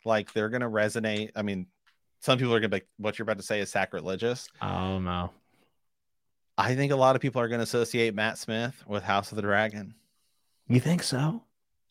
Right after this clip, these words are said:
Speaker 1: I think so, because American, while ta-, lem-, do-, while Doctor Who is, has become, you know, slightly bigger in the U S,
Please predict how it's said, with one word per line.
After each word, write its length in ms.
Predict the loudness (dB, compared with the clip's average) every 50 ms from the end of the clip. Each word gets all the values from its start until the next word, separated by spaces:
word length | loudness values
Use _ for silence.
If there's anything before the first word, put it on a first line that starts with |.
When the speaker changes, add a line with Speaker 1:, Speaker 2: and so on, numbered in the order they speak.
| _ _ -20 _ -20 -20 _ _ _ _ _ -8
Speaker 1:
I 140 | -6 -4
think 220 | -2 0 -2 -2 2
so, 200 | 4 6 6 6
because 300 | 4 2 0 0 2 4
American, 680 | 2 2 2 2 2 4 6 6 6 4 2 0 -4 -2
while 420 | 6 8 10 10 10 8 6 -2 _ -14 -2
ta-, 100 | -2 -2 -2 0
lem-, 200 | 0 0 0 0 -6 _ -12 0
do-, 140 | 2 2 2 6
while 200 | 8 8 8 8
Doctor 460 | 8 8 8 6 6 4 0 -2 -2
Who 480 | -2 -2 0 0 0 2 0 0 -2 -2
is, 240 | 0 0 0 0 -2 -6 _ -2
has 240 | 2 2 2 2 0
become, 480 | -4 -8 -2 -2 -2 -2 -2 -4 -4
you 80 | -4 -4
know, 140 | -4 -6 -8
slightly 520 | -10 -10 -2 0 0 0 0 -2 -6 -6
bigger 600 | -6 -4 -4 -4 -2 -2 -2 -2 -2 -4 -6 -8 _ _ _ _ _ _ _ _ _ _ _ -2
in 180 | -2 0 2
the 100 | 2 0
U 280 | 0 0 0 2 4 4
S, 460 | 4 4 2 0 -4 -6 -10 -12 -10